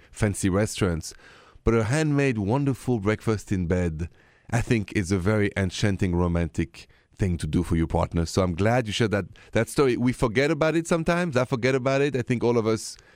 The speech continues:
we're in the action, we're working, we're busy, we forget things like this.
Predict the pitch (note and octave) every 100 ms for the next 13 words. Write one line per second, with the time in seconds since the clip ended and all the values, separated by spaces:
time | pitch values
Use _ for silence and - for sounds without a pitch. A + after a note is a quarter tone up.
0 | _ - G2+ G2+ G2+ A#2 - B2 G#2 F#2+
1 | A#2 A#2+ - A#2 G2+ E2+ A2+ G#2 A2+ G#2
2 | G#2 F2 A2 - B2 A#2+ A2+ G2+ A#2+ -